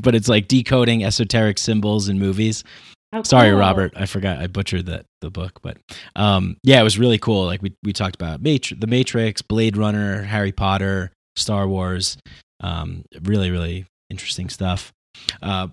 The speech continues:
Speaker 1: but I was gonna say, you, you brought up some, some interesting stuff about, like, you know, these messages in the movies and, you know, you can only move through if you're pure of heart and, you know, confident, but not arrogant or whatever.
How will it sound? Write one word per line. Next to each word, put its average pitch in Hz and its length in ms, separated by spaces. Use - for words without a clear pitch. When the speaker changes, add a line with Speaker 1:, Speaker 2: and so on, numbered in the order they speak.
Speaker 1:
but 123 160
I 131 60
was 139 100
gonna 151 100
say, 165 140
you, 143 320
you 160 100
brought 160 200
up 147 60
some, 117 300
some 120 220
interesting 117 320
stuff - 260
about, 98 320
like, 98 220
you 113 80
know, 107 80
these 101 180
messages 104 440
in 104 80
the 98 80
movies 104 560
and, 90 100
you 110 40
know, 110 80
you 107 320
can 131 120
only 113 180
move 107 240
through 113 400
if 101 160
you're 87 80
pure 110 300
of 90 100
heart 110 560
and, 92 220
you 104 80
know, 92 340
confident, 113 760
but 95 160
not 101 480
arrogant 113 600
or 110 60
whatever. 110 300